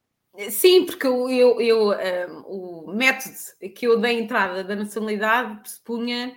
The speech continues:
ehm, comprovar que à data do meu nascimento a minha mãe já estava há mais de seis anos cá, e então foi aí que eu fui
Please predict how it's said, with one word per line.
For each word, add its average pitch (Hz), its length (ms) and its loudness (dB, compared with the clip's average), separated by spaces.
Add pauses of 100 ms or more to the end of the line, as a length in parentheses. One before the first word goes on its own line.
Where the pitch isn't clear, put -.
(160)
ehm, 220 600 -6 (140)
comprovar 226 680 2
que - 100 -4
à 208 100 4
data 226 260 0
do 185 100 -12
meu 208 100 -2
nascimento 220 440 -8
a 226 40 -4
minha 214 160 -4
mãe 226 360 -6 (180)
já 202 300 -2
estava 202 420 -4 (600)
há 202 80 4
mais 214 260 0
de - 60 -14
seis 208 200 -4
anos 208 340 -4
cá, 170 320 2
e 170 120 -10
então 190 320 -8
foi 202 200 -4
aí 208 200 -2
que - 100 -8
eu 208 240 -4
fui 214 360 -6